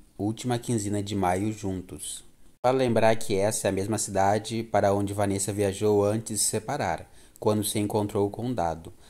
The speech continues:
Na ocasião, eles passaram a Páscoa juntos, alguns amigos e em um restaurante renomado da cidade. Eles ainda teriam passeado pelo Complexo dos Macaquinhos, uma área com cachoeiras da região.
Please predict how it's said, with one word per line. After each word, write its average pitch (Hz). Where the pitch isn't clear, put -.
Na 104
ocasião, 120
eles 107
passaram 104
a 101
Páscoa 101
juntos, 101
alguns 101
amigos 101
e 117
em 117
um 117
restaurante 113
renomado 110
da 92
cidade. -
Eles 110
ainda 117
teriam 104
passeado 104
pelo 98
Complexo 107
dos 117
Macaquinhos, 113
uma 104
área 101
com 101
cachoeiras 101
da 98
região. 107